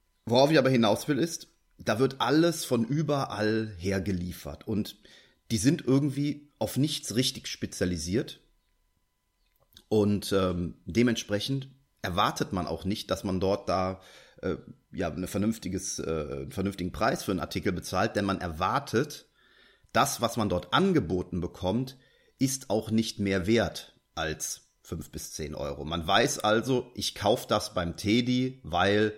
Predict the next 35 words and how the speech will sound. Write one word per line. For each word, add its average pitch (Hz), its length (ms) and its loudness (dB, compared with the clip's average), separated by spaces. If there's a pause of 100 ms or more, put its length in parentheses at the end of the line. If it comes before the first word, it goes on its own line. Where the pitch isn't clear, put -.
(260)
da 92 120 -2
reicht 85 400 0
ein 80 60 -8
billiger 92 360 0
Kram. - 380 -12 (2250)
Ich - 160 -2
will 160 100 10
jetzt 165 440 4
gar 147 240 6
nicht 160 200 2
darauf 120 240 6
hinaus, 131 580 2
dass - 280 0
du 110 160 2
dich 101 220 0
spezialisieren 104 800 2
sollst 104 340 4
in 82 80 -2
deiner 85 220 -2
Zauberei 90 760 2
und, 85 320 -6
äh, 78 200 -2
nicht 85 200 -6
alles 87 220 -4
anbieten. 107 400 2
Darüber 85 240 0
haben 90 100 -2
wir 90 60 -2
in 85 60 -2
der 85 60 -4
Vergangenheit 85 480 -6
schon - 120 -8
oft - 180 -8
genug 123 340 -2
bes-, - 220 -10